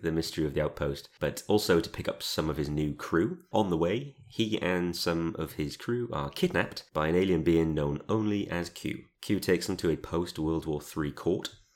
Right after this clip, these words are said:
and charges them with all the violent crimes committed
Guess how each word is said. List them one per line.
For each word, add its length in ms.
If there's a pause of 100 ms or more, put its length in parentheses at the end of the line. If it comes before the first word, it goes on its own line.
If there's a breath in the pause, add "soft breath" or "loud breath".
(200)
and 140
charges 400
them 140
with 140
all 220
the 80
violent 400
crimes 420
committed 540